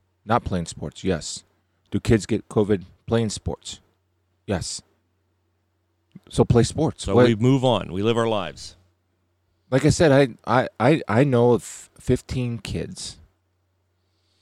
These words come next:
Speaker 1: I know of fifteen kids that have covid that don't know the difference between a baseball and a hockey puck.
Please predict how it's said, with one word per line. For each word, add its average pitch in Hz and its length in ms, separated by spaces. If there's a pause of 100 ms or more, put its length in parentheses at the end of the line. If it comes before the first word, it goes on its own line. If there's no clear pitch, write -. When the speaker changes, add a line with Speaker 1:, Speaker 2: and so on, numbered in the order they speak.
(100)
Speaker 1:
I 98 120
know 113 140
of 95 80
fifteen 123 420
kids 95 300
that 82 100
have 90 200
covid 87 380
that 80 160
don't 95 180
know 92 140
the 87 100
difference 90 360
between - 360
a 80 60
baseball 90 440
and 92 100
a - 20
hockey 80 340
puck. - 300